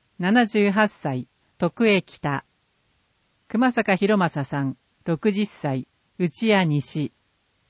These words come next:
菊池福さん、八十八歳。石母田原。鈴木義夫さん、七十三歳。川内。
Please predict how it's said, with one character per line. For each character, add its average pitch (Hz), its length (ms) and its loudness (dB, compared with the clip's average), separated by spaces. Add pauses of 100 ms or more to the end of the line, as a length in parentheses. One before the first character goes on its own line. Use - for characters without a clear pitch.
(380)
菊 - 240 -6
池 233 180 -2
福 214 240 -4
さ 156 200 -2
ん、 135 160 -2 (300)
八 180 280 -4
十 226 240 2
八 214 160 2
歳。 139 420 -6 (300)
石 170 240 -2
母 214 160 4
田 180 160 4
原。 147 380 -2 (960)
鈴 202 320 -4
木 233 120 -2
義 196 340 2
夫 185 100 2
さ 170 240 0
ん、 143 120 -4 (220)
七 226 280 2
十 214 240 0
三 208 260 2
歳。 139 340 -4 (200)
川 196 280 2
内。 135 420 -4